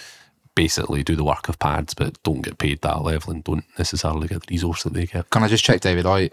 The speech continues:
Speaker 2: I confessed in my, in the, in the, in the first episode that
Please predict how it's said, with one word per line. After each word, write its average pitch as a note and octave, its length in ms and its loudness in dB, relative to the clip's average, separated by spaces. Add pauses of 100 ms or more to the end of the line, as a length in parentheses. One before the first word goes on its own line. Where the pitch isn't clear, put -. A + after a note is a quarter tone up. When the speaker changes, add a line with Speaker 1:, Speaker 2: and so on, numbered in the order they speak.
Speaker 2:
I G2+ 160 0
confessed F#2+ 560 -2
in F2+ 100 -2
my, E2+ 460 -2
in F#2+ 140 -8
the, F2 260 -6 (140)
in F#2+ 60 -14
the, F2+ 260 -4
in F#2+ 100 -6
the F2+ 80 -2
first G#2+ 300 4
episode D#2+ 420 -2
that F2+ 240 -8